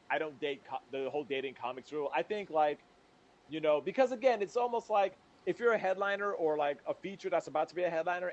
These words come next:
and you date, like, a new jack, it's, I mean, I'm just like, "Oh my God, this poor girl has no idea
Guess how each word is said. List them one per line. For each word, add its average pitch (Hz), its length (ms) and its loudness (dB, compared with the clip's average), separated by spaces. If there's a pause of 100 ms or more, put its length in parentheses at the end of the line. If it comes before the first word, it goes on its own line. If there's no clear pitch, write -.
and 131 120 -8
you 170 160 -6
date, 165 260 4
like, 143 180 -2
a 127 60 -6
new 151 260 -2
jack, 175 460 -2 (420)
it's, 175 180 -2 (120)
I 175 80 4
mean, 185 160 -2 (100)
I'm 208 140 4
just 165 200 -2
like, 147 360 6
"Oh 156 100 4
my 143 160 4
God, 123 260 -2
this 131 120 -10
poor 151 260 0
girl 135 200 2
has 123 260 0
no 135 340 2
idea 123 540 0